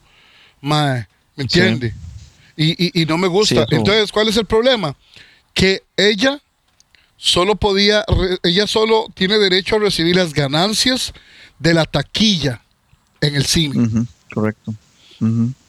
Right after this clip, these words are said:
Speaker 1: Ella no recibe ni un centavo de las ganancias en la plataforma de Disney Plus.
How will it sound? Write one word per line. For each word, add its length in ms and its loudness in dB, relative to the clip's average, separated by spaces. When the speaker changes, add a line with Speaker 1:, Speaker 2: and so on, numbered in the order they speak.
Speaker 1:
Ella 200 2
no 120 0
recibe 400 0
ni 80 0
un 100 0
centavo 560 0
de 60 2
las 160 0
ganancias 600 -2
en 140 0
la 80 0
plataforma 580 -2
de 100 0
Disney 340 -4
Plus. 580 -4